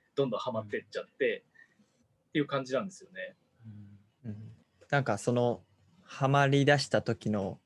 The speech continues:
Speaker 3: なんか、忘れられない一杯みたいなんてあったりするんですか？
Speaker 1: うーん、一番初めは、ハンドドリップのワークショップに行った時に、いろんな豆をこう飲み比べさせてもらって、で、その時の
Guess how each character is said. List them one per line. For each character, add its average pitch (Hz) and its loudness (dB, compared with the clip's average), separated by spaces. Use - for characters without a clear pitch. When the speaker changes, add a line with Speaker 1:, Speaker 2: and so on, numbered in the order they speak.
Speaker 3:
な 117 -8
ん 110 -8
か、 82 -10
忘 123 2
れ 143 8
ら 139 6
れ 135 4
な 127 4
い 104 4
一 120 2
杯 101 4
み 101 -4
た 98 -4
い - -2
な 98 -4
ん 92 -8
て - -6
あ 113 -2
っ 107 -4
た 107 -2
り 98 -4
す - -10
る 98 -4
ん - -6
で 101 -8
す - -18
か？ - -20
Speaker 1:
う 135 -10
ー - -6
ん、 175 -6
一 - -4
番 277 4
初 233 0
め 247 6
は、 220 6
ハ 190 4
ン 233 4
ド 247 2
ド 254 6
リ 254 2
ッ - -20
プ 147 0
の 113 0
ワ 143 4
ー 151 -8
ク - -12
シ 196 2
ョ 175 2
ッ - -2
プ 123 2
に 104 -4
行 104 -10
っ - -20
た 123 2
時 135 -4
に、 139 -4
い 147 -2
ろ 214 4
ん 240 0
な 240 2
豆 220 6
を 131 4
こ 107 -4
う - -16
飲 113 -10
み 135 -4
比 147 -4
べ 143 2
さ 143 0
せ 135 -4
て 139 -10
も 135 -4
ら 131 4
っ 127 -4
て、 131 0
で、 131 -10
そ 175 0
の 220 2
時 254 -2
の 185 2